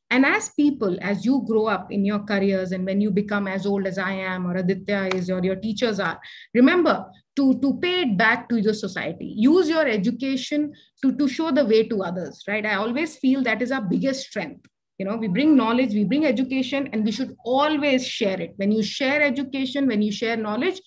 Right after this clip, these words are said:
you will learn more, right? That is why I always get every, any opportunity to do sessions like this, I always do, because I feel I, I learn a lot, right?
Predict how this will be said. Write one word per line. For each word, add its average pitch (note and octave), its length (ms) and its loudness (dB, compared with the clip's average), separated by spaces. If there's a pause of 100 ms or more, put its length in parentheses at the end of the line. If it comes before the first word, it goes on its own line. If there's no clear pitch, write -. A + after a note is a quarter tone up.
(200)
you G#3 100 2
will G#3+ 160 6
learn G#3+ 480 4
more, F3+ 320 -2 (300)
right? B3+ 240 -4 (240)
That A3+ 160 0
is B3 80 0
why C#4 140 2
I C#4 40 2
always B3+ 540 -2
get A3+ 180 -2
every, A3+ 380 -4
any C4 200 2
opportunity B3+ 600 0
to B3+ 140 -2
do B3+ 120 2
sessions B3+ 380 0
like A#3 180 0
this, C4 140 -2
I B3+ 60 0
always G#3+ 360 2
do, F#3+ 220 -4 (160)
because G3 160 -2
I A3+ 140 0
feel B3+ 200 4
I, A3 260 2
I A#3 180 2
learn G#3 240 0
a F#3 60 -4
lot, - 300 -10 (400)
right? G#3+ 220 -4